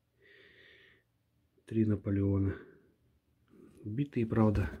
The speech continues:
Это вообще лысый. Этот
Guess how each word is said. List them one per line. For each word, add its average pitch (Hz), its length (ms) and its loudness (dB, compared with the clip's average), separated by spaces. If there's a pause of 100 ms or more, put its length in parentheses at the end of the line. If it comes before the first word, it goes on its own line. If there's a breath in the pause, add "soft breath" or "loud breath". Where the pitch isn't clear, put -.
(120)
Это - 240 -6
вообще 147 240 2
лысый. 131 480 6 (1600 loud breath)
Этот - 320 -14